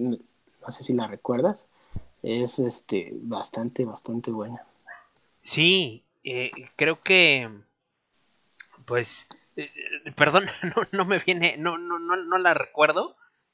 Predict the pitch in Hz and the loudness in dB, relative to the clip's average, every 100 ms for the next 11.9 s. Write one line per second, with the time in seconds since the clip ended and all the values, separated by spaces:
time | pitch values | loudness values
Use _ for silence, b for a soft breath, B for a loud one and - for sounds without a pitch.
0 | - 131 127 123 120 120 120 117 117 - | 6 6 8 6 4 4 2 2 4 6
1 | 240 _ _ 180 214 220 185 190 196 208 | 6 _ _ 8 8 6 2 4 4 0
2 | 208 196 190 190 185 180 165 165 190 185 | 0 2 2 2 2 2 2 2 2 -4
3 | 202 165 131 117 - _ _ - 156 147 | -6 -6 -6 -16 -20 _ _ -6 -4 -2
4 | 143 135 127 120 127 - 131 135 151 156 | -4 -6 -8 -12 -12 -4 0 4 4 4
5 | 160 123 - 131 135 135 151 139 131 135 | 2 2 -2 -4 -4 0 2 2 0 0
6 | 135 123 127 185 220 b b b b - | 0 2 2 0 -4 b b b b 8
7 | 135 135 139 151 170 165 160 165 139 120 | 10 12 10 6 4 6 6 6 2 -2
8 | 113 135 147 127 123 120 127 117 104 107 | -6 -4 -2 -2 -2 0 0 -2 -4 -10
9 | 110 135 107 113 135 127 123 131 139 123 | -10 -12 -4 4 4 4 4 8 8 8
10 | 143 135 - - 175 117 127 139 143 143 | 6 4 2 -8 -8 -6 4 6 8 6
11 | 139 139 165 135 117 120 107 107 107 | 4 4 2 -4 -12 -12 -12 -14 -18